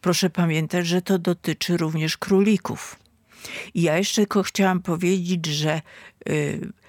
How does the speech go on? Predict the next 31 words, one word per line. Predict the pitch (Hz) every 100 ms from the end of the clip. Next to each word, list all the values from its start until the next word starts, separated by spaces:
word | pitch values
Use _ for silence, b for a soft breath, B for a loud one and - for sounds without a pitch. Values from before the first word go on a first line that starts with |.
| b -
jeśli | 165 - 175
chodzi | 208 202 196
o | 127 143 202
Calm | 185 180 160
Vet, | 160 170 - -
za | 160 156
którym | - 185 170 165
ja | 156
jestem | 151 175 160
bardzo, | 160 170 160 156
bo, | 160 151
bo | 175 165 151
wiem, | 175 175
jakie | 160 - 160
są | - 165
rezultaty, | 160 147 156 - 185 180 147
tylko | - - 147
że | 147
to | - 127
trzeba | - 151 143
du-, | 165 -
wcześniej | - 196 175 - 127
podawać. | - 151 147 139 160 202 - B B B B
Proszę | - 185 196
państwa, | 185 196 202 - 160
tam | 185 196
jest | 214 -
napisane, | 175 156 156 - 185 185 180
że | 160 156
jedna | 156 180 208 185
kapsułka, | 180 - - 180 151 - 139